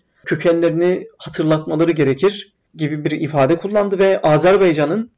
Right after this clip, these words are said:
daima İran'ın sağlam bir kalesi olduğunu, İran'ın teninden bir parça olduğunu ifade etti sosyal medya hesabından. Yine başta belirttiğim gibi Saddam Hüseyin, e, vurgusu çok ilginçti ve birçok milletvekili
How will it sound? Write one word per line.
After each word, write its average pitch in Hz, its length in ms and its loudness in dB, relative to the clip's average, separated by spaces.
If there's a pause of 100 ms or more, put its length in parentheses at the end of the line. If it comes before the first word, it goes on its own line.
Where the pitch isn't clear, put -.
daima 170 680 2
İran'ın 175 440 0
sağlam 165 480 0
bir 156 100 -2
kalesi 135 360 -2
olduğunu, 139 520 -2 (140)
İran'ın 165 440 0
teninden 165 440 0
bir 156 160 -4
parça 139 280 -2
olduğunu 147 580 -2
ifade 143 340 2
etti 127 320 -6 (140)
sosyal 143 360 -4
medya 131 240 -4
hesabından. 123 600 -2 (120)
Yine 202 220 4
başta 190 260 2
belirttiğim 185 440 2
gibi 160 280 -4 (220)
Saddam 170 460 2
Hüseyin, 165 460 0 (380)
e, 135 160 2
vurgusu 143 540 0
çok - 400 -4
ilginçti 135 480 -4
ve 165 160 0
birçok 165 480 -4
milletvekili 143 800 -4